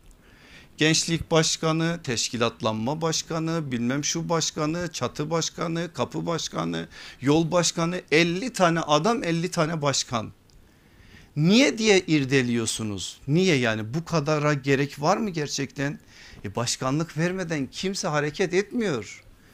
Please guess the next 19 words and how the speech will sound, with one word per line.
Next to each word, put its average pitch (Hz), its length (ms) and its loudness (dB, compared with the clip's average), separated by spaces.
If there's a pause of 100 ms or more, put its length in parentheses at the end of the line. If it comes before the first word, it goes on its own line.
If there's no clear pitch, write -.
(380)
Baş 226 240 10
olacak, 175 540 4 (500)
önde 156 320 6
olacak. 240 640 6 (800)
Bir 190 160 4
başkanlık 202 680 8
etiketi 220 460 6
olacak 233 460 6
ki 269 100 2
hizmet 262 360 4
olsun. 127 540 0 (760)
E, - 140 -8
böyleyse 160 600 2
eğer 196 520 2 (160)
o 185 100 6
zaman 196 380 2
ortada 196 680 6 (460)
selim 233 580 6
niyet 247 280 4